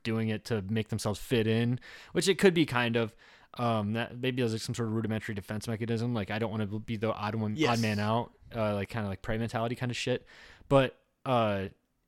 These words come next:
Speaker 1: there's definitely something to the art of making people laugh and not, and making them laugh because not, not only should they, but because they, they involuntarily do.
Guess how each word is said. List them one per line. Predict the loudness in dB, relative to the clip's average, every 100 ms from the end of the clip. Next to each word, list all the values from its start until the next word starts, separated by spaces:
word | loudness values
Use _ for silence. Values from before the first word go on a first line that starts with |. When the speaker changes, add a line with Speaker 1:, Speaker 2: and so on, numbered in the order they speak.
| _ _ -20
Speaker 1:
there's | -10 6 6 6
definitely | 4 2 2 2
something | 2 0 0 -2
to | 0 2 2 0
the | 0 0 2 -2 -6 -4
art | -2 -2 -4
of | -8 -4
making | -4 -2
people | -6 -4 -4
laugh | -2 -4 -4
and | -2
not, | -2 -2 -4 -6
and | 0
making | 0 2
them | 2 2
laugh | 2 2 0
because | -2 2 0 0 _ -20 _ _ _ _ _ _ -4
not, | 6 8 8 4
not | 4 6 6
only | 6 4
should | 2 4 4 4
they, | 2 2
but | -2 -4
because | -4 -2
they, | 0 -2 -4 _
they | -2 2 4 2 -4 _ _ -20 _ _ _ 2
involuntarily | 4 10 10 10 6 6 6 6 2
do. | 0 4 6 6